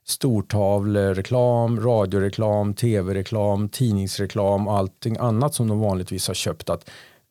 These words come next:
en influencer, det är en ny kanal för mig att berätta vad jag säljer och hur bra, hur duktig jag är. Och det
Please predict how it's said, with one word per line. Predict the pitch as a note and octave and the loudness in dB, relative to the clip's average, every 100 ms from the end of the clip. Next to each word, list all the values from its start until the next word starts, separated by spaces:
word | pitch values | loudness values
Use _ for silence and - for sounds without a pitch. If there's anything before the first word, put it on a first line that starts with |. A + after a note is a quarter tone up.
| _ | _
en | G2 G2 | -4 0
influencer, | D3 - G2 D#2 E2 | 0 0 -2 -2 -2
det | A2 E3 | -2 0
är | F2+ | -2
en | F2 | -2
ny | C3+ F#3+ | -2 0
kanal | A#2 C3+ C#3+ | 0 0 -2
för | A2 | 0
mig | A2+ A2+ | 0 0
att | D2 | -4
berätta | - G#2+ - - | -6 -8 -6 -6
vad | D#2 | -6
jag | - | -2
säljer | C#3+ D#3+ - - - _ | 0 0 -2 -8 -18 _
och | - | -12
hur | G2+ | -8
bra, | F#2+ - | -4 -4
hur | G2 | -2
duktig | G2 - E3 | -6 0 0
jag | G#1 | 0
är. | - - - - | -8 -20 -20 -14
Och | - G2 | -6 -2
det | A2+ | -2